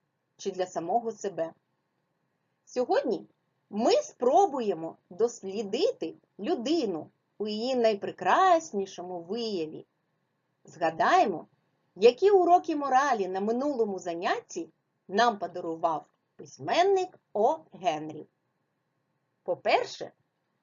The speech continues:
це вміти виживати у світі попри ці негаразди. Любити життя,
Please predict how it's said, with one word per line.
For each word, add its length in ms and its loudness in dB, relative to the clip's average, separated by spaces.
це 160 2
вміти 500 0
виживати 840 0
у 100 -10
світі 600 -6
попри 440 -2
ці 300 -8
негаразди. 840 -4
Любити 420 4
життя, 560 2